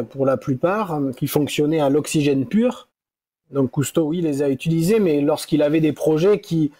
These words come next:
qui ne nécessitaient pas de plonger au-delà de sept mètres de profondeur, puisque au-delà de sept mètres de profondeur, l'oxygène pur devient terriblement toxique. Euh, donc il faut, il y a, il y a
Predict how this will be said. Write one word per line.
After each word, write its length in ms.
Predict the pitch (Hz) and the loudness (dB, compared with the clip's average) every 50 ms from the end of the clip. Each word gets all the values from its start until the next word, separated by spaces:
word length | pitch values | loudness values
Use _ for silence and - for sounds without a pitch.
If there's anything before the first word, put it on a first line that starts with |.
| _ _ _ _ _ _ _ _ | _ _ _ _ _ _ _ _
qui 120 | - 151 151 | 0 0 2
ne 100 | 151 151 | 2 2
nécessitaient 920 | 156 156 147 - - 165 147 - - 156 131 - _ _ _ - - 151 | 0 0 0 0 0 -2 0 0 -2 -4 -4 -6 _ _ _ -4 -2 -2
pas 260 | 135 - - 202 202 190 | -2 0 0 0 0 0
de 120 | 170 160 | -2 -2
plonger 380 | 139 - 156 156 156 143 170 190 | -2 -2 -2 -2 0 2 2 4
au-delà 520 | 180 156 151 147 147 147 156 170 175 170 | 4 4 2 2 2 2 2 2 2 2
de 160 | 160 151 143 | 2 0 -2
sept 380 | - - - 180 175 175 - 160 | 0 0 0 0 0 0 -2 -2
mètres 360 | 170 175 180 175 - - 156 | 0 0 0 -2 -2 -2 0
de 80 | 147 143 | 0 -2
profondeur, 640 | 131 - - 135 - 165 156 147 143 127 123 - _ _ - - _ | -2 -2 -4 -2 0 0 0 0 0 0 -2 -4 _ _ -20 -20 _
puisque 220 | - 120 - - 135 | -18 -16 -6 -2 0
au-delà 500 | 135 135 151 143 135 147 151 160 165 160 | 0 0 0 -2 -2 -2 0 0 0 -2
de 100 | 143 135 | -2 -2
sept 220 | - 147 131 - | -2 -4 -4 -2
mètres 160 | 147 131 139 | -2 -2 -2
de 60 | 139 | -2
profondeur, 480 | 127 123 135 120 127 143 151 175 180 156 | -4 -4 -4 -2 0 2 2 2 2 2
l'oxygène 500 | 147 139 127 - 143 135 135 139 139 135 | 2 0 -2 -2 -2 0 0 2 0 0
pur 220 | - 185 170 156 | 0 -2 -2 0
devient 360 | 143 139 135 131 139 151 147 135 | 0 -2 -2 -2 -2 -2 -2 0
terriblement 760 | - 156 147 143 156 151 139 147 147 156 156 156 151 147 139 | 0 0 0 0 0 -2 0 -2 -2 0 0 0 0 0 0
toxique. 460 | 131 147 127 - - 131 - - - _ _ _ - - - - - - - - - - - | 0 -2 -2 -4 -4 -6 -8 -8 -14 _ _ _ -20 -18 -16 -16 -14 -14 -16 -16 -6 -2 0
Euh, 340 | 139 139 139 135 127 120 | 2 2 2 0 -2 -2
donc 220 | 131 131 151 160 156 - | -2 -2 0 0 0 0
il 60 | 151 | 2
faut, 140 | 147 151 151 | 2 2 2
il 80 | 139 | 2
y 60 | 139 | 2
a, 140 | 143 131 131 | 2 2 2
il 60 | 127 | 2
y 60 | 131 131 | 2 0
a 80 | 123 | -2